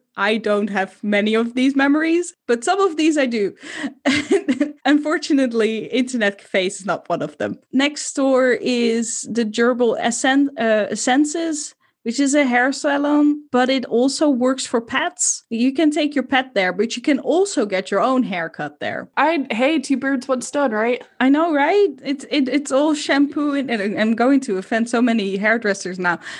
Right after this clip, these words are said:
Speaker 1: It's only shampoo in the end.
Speaker 2: Oh, boy. <laughs>
Speaker 1: Oh, I don't, I don't actually mean that. I, I swear, I am very particular about my hair care.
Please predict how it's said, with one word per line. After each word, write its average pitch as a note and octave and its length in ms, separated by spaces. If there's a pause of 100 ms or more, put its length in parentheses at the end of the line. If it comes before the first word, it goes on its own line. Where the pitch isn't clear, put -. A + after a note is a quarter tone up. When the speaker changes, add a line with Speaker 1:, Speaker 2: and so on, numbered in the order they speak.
Speaker 1:
It's A#3+ 160
only D4+ 460
shampoo A#3+ 560
in G#3+ 160
the G3 140
end. A3+ 280 (120)
Speaker 2:
Oh, G#3+ 260
boy. G3+ 480 (100)
<laughs> - 0 (280)
Speaker 1:
Oh, G3 340 (180)
I G#3 80
don't, G3+ 320
I G3+ 80
don't G3+ 240
actually F#3 420
mean F3 260
that. E3 300 (100)
I, G3 100 (100)
I F#3 60
swear, F3 500
I F#3+ 100
am F#3 120
very F3+ 320
particular F3+ 460
about E3 200
my F3 100
hair E3+ 180
care. - 260